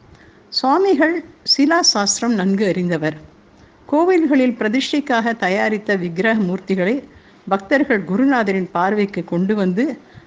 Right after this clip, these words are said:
அவரது உத்தரவும் ஆசியும் பெற்று செல்வது வழக்கம். அந்த மூர்த்திகளுக்குரிய சைத்தன்ய விசேஷத்தை சுவாமிகள் தமது ஸ்பரிசத்தாலோ திருஷ்டியினாலோ அனுகிரகிப்பார் போலும். ஒரு சமயம் தபோவனத்தில்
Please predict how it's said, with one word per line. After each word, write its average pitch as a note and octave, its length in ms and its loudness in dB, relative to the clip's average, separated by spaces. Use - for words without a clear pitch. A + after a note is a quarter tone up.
அவரது G#3+ 460 0
உத்தரவும் C4 640 0
ஆசியும் A#3 560 0
பெற்று G3 300 -2
செல்வது F3+ 480 0
வழக்கம். F3 420 -2
அந்த A3+ 280 2
மூர்த்திகளுக்குரிய C#4 1000 2
சைத்தன்ய C4 500 2
விசேஷத்தை A3+ 640 2
சுவாமிகள் A3+ 640 0
தமது G3+ 400 0
ஸ்பரிசத்தாலோ G#3 880 -2
திருஷ்டியினாலோ F#3 840 -2
அனுகிரகிப்பார் G3+ 840 0
போலும். D#3 280 0
ஒரு D#4 240 2
சமயம் D#4+ 420 4
தபோவனத்தில் A#3 720 0